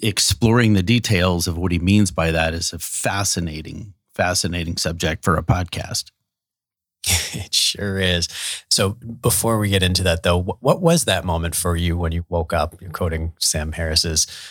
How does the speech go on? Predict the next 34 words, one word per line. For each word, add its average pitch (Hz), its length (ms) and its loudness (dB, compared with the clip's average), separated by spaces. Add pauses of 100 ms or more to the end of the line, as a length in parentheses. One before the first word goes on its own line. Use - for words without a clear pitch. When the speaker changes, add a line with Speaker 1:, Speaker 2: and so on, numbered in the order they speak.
(160)
Speaker 2:
uh, 87 140 0
podcast 87 580 0
in 85 100 -2
essence, 87 440 0
uh, 87 320 0
and 90 120 -2
realized 87 560 2
that 85 120 -2
the 92 100 -4
government 82 540 -2
was 80 180 -2
not 82 340 -2
serving 78 500 -2
its 78 200 -4
purpose? - 480 -2
Do - 120 -4
you, 85 60 -6
do 92 140 -6
you 98 80 -2
rem-, 92 340 0
remember 101 440 2
the 98 100 2
exact 98 380 0
moment, 117 400 2
or 92 80 0
was 87 180 0
it 87 80 0
a 82 300 2
kind 82 180 -4
of 78 160 -2
evolution 85 600 -2
in 78 120 -4
your 78 140 -6
head, 80 340 -4